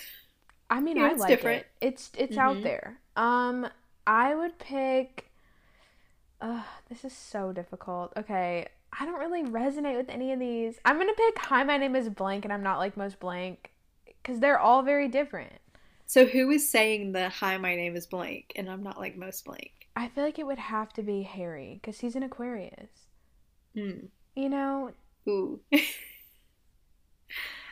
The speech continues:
Speaker 1: I love it. Choose a distant but incredibly sexy ex that still harbors feelings for the protagonist.
Speaker 2: <gasps> I wanna go back and change all my options. Okay, we have Timothée Chalamet,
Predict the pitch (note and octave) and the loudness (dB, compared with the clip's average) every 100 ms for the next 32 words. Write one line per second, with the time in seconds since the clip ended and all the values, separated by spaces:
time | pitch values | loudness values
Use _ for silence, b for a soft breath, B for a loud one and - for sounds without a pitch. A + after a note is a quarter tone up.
0 | - G#3+ F#3+ F3 - - - - _ _ | -2 0 0 -4 -6 -10 -14 -20 _ _
1 | _ _ _ _ - - B3+ C4+ D#4 G3+ | _ _ _ _ -6 0 4 4 2 -2
2 | F#3+ G3 G3+ A#3 A#3+ A3+ G#3 G3 - A#3+ | -2 -2 0 -4 -4 -4 -6 -6 0 2
3 | C#4+ G3+ G3 - G3+ G3+ G3+ D#3 F#3 F3+ | 4 2 -2 -2 -4 -2 -2 0 0 -2
4 | - - G3 - - A#3+ A#3 A#3+ G#3+ G3+ | -4 0 0 -2 -2 -2 -2 -4 -6 -6
5 | - - G#3 F3+ F3 G3 F#3 F#3 G3 G3 | -8 -6 -4 -4 -6 -6 -6 -6 -8 -6
6 | F3 E3+ E3+ F3 - - - _ - - | -6 -6 -12 -14 -16 -16 -20 _ -6 -4
7 | D#5+ F#5 G#4+ G#4+ C5 D5 C5 G#4+ F4 D4+ | -4 2 8 8 8 6 6 6 8 8
8 | D#4+ E4+ D#4+ D4+ C4+ B3 G#3 A3 G#3+ G3+ | 8 2 2 4 4 4 4 4 6 6
9 | G#3 G#3 A#3 D#4+ F4+ C#4+ G3 C#4+ D#4+ E4+ | 4 0 0 2 8 8 8 4 2 4
10 | F4 D#4 - D4+ F4+ F#4+ F#4+ F4+ - D4+ | 2 2 -8 -6 -4 0 2 2 0 2
11 | C4+ C#4 B3 G#3+ F#3+ F#3 | 2 2 0 0 0 -2